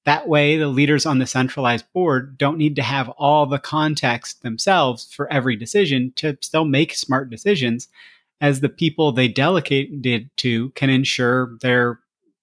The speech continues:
constituent group, their capability group, their needs are met. And the application of policies to data products at the domain level is made easy,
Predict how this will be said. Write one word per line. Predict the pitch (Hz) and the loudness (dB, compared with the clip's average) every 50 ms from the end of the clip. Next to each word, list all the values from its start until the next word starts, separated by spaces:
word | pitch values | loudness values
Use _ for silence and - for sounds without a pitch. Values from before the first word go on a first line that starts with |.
| _ - | _ -4
constituent | - 139 - - 143 135 - 151 143 143 147 | -4 -2 0 0 0 0 2 2 0 0 0
group, | 135 131 131 139 - | 0 -2 -2 -2 -2
their | 135 117 | -4 -4
capability | - - 135 127 - 123 110 143 156 160 147 120 113 | -2 0 -2 -2 -2 -4 -4 -2 0 0 0 0 0
group, | - 120 113 117 117 _ _ _ _ _ _ _ _ _ _ | -2 -2 -2 -2 -4 _ _ _ _ _ _ _ _ _ _
their | - 135 135 | 2 2 4
needs | 127 127 143 180 196 165 113 - | 4 4 4 4 4 2 0 -4
are | - - 135 135 | -6 -4 -2 -2
met. | 131 147 180 185 127 - - _ _ _ _ _ _ _ _ _ _ _ - | 0 0 0 0 -2 -2 -6 _ _ _ _ _ _ _ _ _ _ _ 0
And | 135 131 131 | 2 2 2
the | 139 - | 2 0
application | - 131 143 - 151 139 - 143 139 131 - - 151 131 135 - | -2 -4 -4 -2 -2 0 0 0 0 0 2 2 2 0 0 -2
of | - 135 123 120 113 _ | -4 -6 -6 -6 -6 _
policies | - - 139 139 147 143 - - 143 127 - | -2 0 2 2 2 0 0 0 0 0 0
to | - 127 | -4 -6
data | 110 - 127 123 120 | -2 -2 -2 0 0
products | 123 - - 127 123 117 117 113 - - - | -2 -4 -2 -2 0 0 -2 -4 -6 -10 -12
at | 127 120 - | -12 -10 -10
the | 120 | -10
domain | 104 - 117 110 110 131 170 214 214 165 | -10 -8 -8 -6 -2 -2 0 0 0 0
level | 123 117 107 98 113 117 120 _ - | 0 -2 -2 -2 -4 -6 -8 _ -6
is | 139 123 - | -6 -6 -2
made | 135 131 127 127 131 147 - | 0 0 0 0 -2 -4 -2
easy, | 196 208 220 147 120 113 110 123 127 _ | 0 0 0 0 -2 -6 -6 -8 -14 _